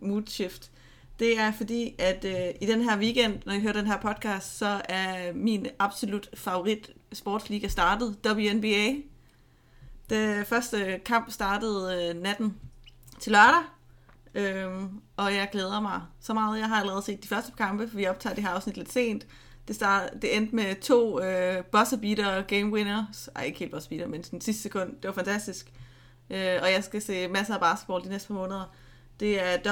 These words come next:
W N B A's, øh, femogtyvende år og femogtyvende sæson, de går ind i. Det gør dem faktisk til den længst kørende, øh, k-, øh, hvad hedder, professionelle kvindeliga i verden. Det er lidt vildt.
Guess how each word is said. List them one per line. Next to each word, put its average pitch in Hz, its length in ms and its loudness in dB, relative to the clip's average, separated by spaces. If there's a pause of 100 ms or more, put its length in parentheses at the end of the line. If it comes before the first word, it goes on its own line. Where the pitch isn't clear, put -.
W 208 120 0
N 196 80 -2
B - 40 -8
A's, 190 560 -4
øh, 170 220 0
femogtyvende 226 640 2
år 247 420 0 (220)
og 214 100 -12
femogtyvende 214 460 0
sæson, 214 360 -2
de 262 80 -4
går 208 100 -4
ind 220 160 0
i. 220 200 -6 (360)
Det 208 80 -8
gør 220 100 4
dem 208 120 0
faktisk 208 480 -2 (160)
til 202 140 -2
den 185 100 -6
længst 220 400 -2
kørende, 208 440 0 (140)
øh, 185 320 -2
k-, - 180 -16
øh, 180 300 -2
hvad 196 100 -4
hedder, 190 140 0
professionelle 202 480 -2
kvindeliga 196 560 -2
i 165 40 -4
verden. 196 420 -2 (1080)
Det 196 100 -4
er 175 40 -6
lidt 165 160 -4
vildt. - 320 -6